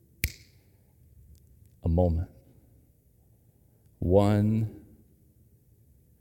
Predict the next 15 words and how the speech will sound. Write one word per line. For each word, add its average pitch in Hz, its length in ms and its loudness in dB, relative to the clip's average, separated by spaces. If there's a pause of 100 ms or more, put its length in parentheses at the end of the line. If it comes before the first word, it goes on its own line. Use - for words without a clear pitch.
(180)
argument. 82 500 -2 (760)
One 104 680 0
slight. 92 680 -6 (1800)
One 98 320 2
misstep. 92 560 -2 (1120)
And 87 100 -2
a 82 40 2
relationship 90 600 0
is - 120 -8
destroyed. 80 500 -6 (2750)
Now, 92 60 4
you, 123 300 4
you 131 160 4
can 95 540 -2 (420)
right 98 320 0